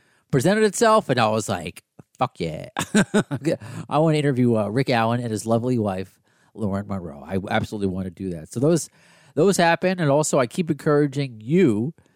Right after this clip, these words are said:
to send me messages, whether it's on Twitter at the A F D Podcast, Facebook, email me, uh, the A F D show at gmail dot com. If you have a guest suggestion, if somebody you feel would be a great guest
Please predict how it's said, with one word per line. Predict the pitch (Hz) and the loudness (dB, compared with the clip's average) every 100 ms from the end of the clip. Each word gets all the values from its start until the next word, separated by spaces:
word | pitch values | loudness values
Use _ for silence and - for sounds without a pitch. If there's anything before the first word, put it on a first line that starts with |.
| _ _ | _ _
to | 147 | -2
send | 127 147 131 | 0 0 -2
me | |
messages, | 120 - 110 127 131 127 139 - - | -2 -2 -2 -2 2 2 0 -6 -12
whether | 95 95 95 | -8 -4 -4
it's | 92 | -4
on | 98 90 | -8 -8
Twitter | - 139 135 | -2 0 2
at | 113 113 | 0 0
the | 104 98 | 0 0
A | |
F | 92 | -4
D | 92 | -12
Podcast, | - 139 139 - 131 120 - | -2 0 0 -2 -2 -2 -2
Facebook, | 135 131 - 123 120 - _ _ _ _ _ _ | -4 -4 -4 -4 -4 -4 _ _ _ _ _ _
email | 160 175 165 160 | -2 0 2 2
me, | 160 160 - - - | 2 0 -2 -8 -6
uh, | 101 | -6
the | 101 131 147 | -2 2 2
A | |
F | 131 | 2
D | 131 147 | 0 0
show | 165 131 | 2 0
at | |
gmail | 104 127 135 131 | 0 -2 0 2
dot | 135 123 - | 2 0 2
com. | 123 131 147 | 0 0 -2
If | 110 - | -6 2
you | 190 240 | 4 4
have | 101 | 0
a | 92 | -4
guest | - 131 147 - - | -2 0 0 -4 -8
suggestion, | - 101 117 113 - 85 | -6 -2 -2 -2 -8 -14
if | 80 | -10
somebody | - 165 170 147 - | -4 -2 0 -4 -8
you | 117 | -12
feel | 120 - 147 107 | -12 0 0 2
would | 104 | 0
be | 113 104 | -2 -4
a | |
great | 90 113 139 - | -4 -2 -2 2
guest | 120 - - | 0 0 -6